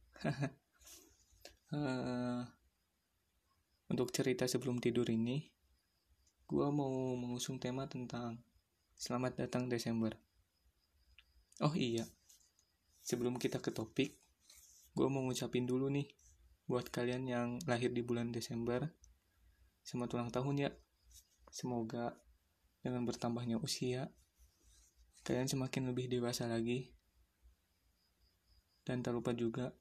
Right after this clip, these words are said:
panjang umur, sehat selalu, dan tetap bahagia ya. Hmm, yang terpenting adalah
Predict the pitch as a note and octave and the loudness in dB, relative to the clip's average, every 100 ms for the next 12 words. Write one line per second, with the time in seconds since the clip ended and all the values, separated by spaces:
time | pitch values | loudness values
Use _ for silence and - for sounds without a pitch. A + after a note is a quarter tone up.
0 | _ B2 A#2 A2+ B2 B2 B2+ B2+ B2+ D3 | _ -2 0 0 0 0 2 2 0 -2
1 | - _ - B2+ A#2 - B2 A#2+ B2+ C3 | -8 _ -4 0 2 2 0 2 0 -2
2 | - _ _ B2+ A#2+ A#2 B2+ B2+ B2 A#2+ | -6 _ _ -2 0 0 0 0 0 0
3 | A#2+ C#3 C#3+ - _ - - _ _ _ | -2 -2 -2 -4 _ -20 -20 _ _ _
4 | _ _ _ _ - - D3 C#3 C#3 C3+ | _ _ _ _ -20 -8 -2 0 0 -2
5 | C#3 C3+ C#3+ - _ - B2+ C3 D#3 - | -2 -2 -4 -10 _ -4 -2 0 -2 0
6 | C#3 D#3+ D3+ A#2+ A#2 A#2 | 0 2 2 0 0 -2